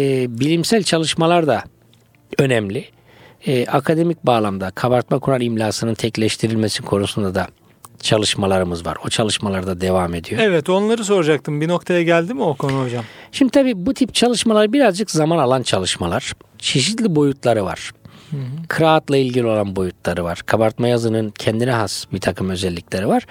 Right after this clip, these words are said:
Speaker 1: Fakat güzel olan şey şu ki, bu konuda, yani bu problemin çözülmesi konusunda bir mutabakat var.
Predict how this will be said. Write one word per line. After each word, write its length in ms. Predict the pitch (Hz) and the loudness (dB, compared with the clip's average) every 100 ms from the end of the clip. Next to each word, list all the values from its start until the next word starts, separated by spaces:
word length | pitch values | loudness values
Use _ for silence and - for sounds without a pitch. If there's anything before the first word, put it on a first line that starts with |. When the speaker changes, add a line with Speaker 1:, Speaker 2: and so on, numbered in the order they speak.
| - - - | -16 -20 -20
Speaker 1:
Fakat 420 | - 156 247 - | -4 -2 0 -2
güzel 320 | - 117 156 277 | -2 0 2 2
olan 200 | 220 147 | 2 0
şey 240 | - 120 | 0 0
şu 180 | - 156 | 0 -2
ki, 220 | - 254 _ _ _ _ _ _ _ _ - | -2 -2 _ _ _ _ _ _ _ _ -6
bu 120 | 208 | -2
konuda, 380 | - 110 104 233 - - - | 2 2 2 -2 -6 -20 -6
yani 200 | - 156 | -2 0
bu 80 | 208 | -2
problemin 380 | - 185 185 185 | 0 2 2 -2
çözülmesi 600 | - 143 131 160 160 - | -2 -2 0 0 0 0
konusunda 520 | 208 156 120 185 180 160 | 0 0 0 -2 -2 0
bir 60 | |
mutabakat 760 | 151 135 - 135 127 - 113 - | 0 0 0 2 2 0 -2 -4
var. 140 | - | -10